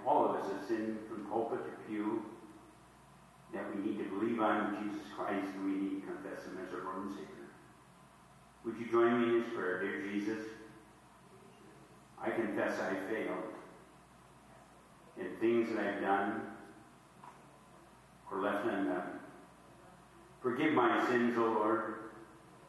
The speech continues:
Come into my heart and life. Help me to live for you,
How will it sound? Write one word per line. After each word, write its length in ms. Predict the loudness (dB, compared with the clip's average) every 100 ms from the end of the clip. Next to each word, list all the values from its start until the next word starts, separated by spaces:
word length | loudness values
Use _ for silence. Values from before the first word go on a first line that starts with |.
| -20 -20 -20 -6
Come 140 | 2 4
into 140 | 6
my 120 | 6
heart 460 | 4 4 4 4 2
and 100 | 2
life. 320 | 2 0 -4 -8 -14 -18 -20 -20 -20 -20 -20 -20 -20 -16 -2
Help 260 | 0 2
me 100 | 2
to 120 | 0 0
live 260 | 0 -2 -2
for 100 | -2
you, 420 | -2 -2 -4